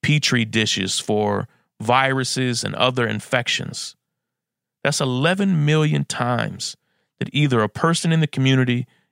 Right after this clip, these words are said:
is put into a closed space together where social distancing is impossible,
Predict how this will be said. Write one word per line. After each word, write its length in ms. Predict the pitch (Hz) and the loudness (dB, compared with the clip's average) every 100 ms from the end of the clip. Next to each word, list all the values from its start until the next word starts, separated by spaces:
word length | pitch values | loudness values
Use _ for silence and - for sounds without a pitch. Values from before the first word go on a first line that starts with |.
| - | -8
is 160 | - | -6
put 240 | - - 139 | -4 0 0
into 260 | 127 113 | 0 -2
a 60 | 104 | -4
closed 680 | - - 147 160 165 160 156 | -6 -4 2 4 4 2 0
space 440 | - - 143 135 | -2 0 0 0
together 560 | - 135 131 123 120 120 _ _ - | -4 0 0 2 0 -2 _ _ -8
where 100 | - | -4
social 480 | - - 143 139 147 | -2 2 2 0 -2
distancing 640 | 117 127 - 127 - 120 | 0 0 0 -2 -2 -2
is 140 | 107 107 | -2 -2
impossible, 800 | 104 - 143 - 139 135 131 | -2 0 0 0 -2 -2 -2